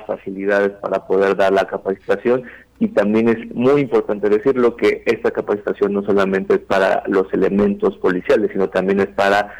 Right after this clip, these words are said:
el personal administrativo, jurídico, asuntos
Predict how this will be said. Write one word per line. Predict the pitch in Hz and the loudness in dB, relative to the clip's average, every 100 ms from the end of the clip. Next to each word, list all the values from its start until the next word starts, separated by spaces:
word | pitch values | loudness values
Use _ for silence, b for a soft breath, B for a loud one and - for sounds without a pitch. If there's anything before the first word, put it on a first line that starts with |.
| B _ | B _
el | 107 | -4
personal | 107 113 113 113 110 110 110 107 - - - _ _ _ _ _ _ | 0 0 0 -2 2 4 4 0 -6 -20 -20 _ _ _ _ _ _
administrativo, | 120 120 123 117 - 104 101 127 127 120 117 120 - | -2 0 -2 -4 0 0 2 2 4 6 6 4 0
jurídico, | - 110 110 120 117 117 117 110 104 | -2 0 2 2 2 0 4 4 4
asuntos | 98 - 110 104 107 104 | 2 -2 -6 0 2 2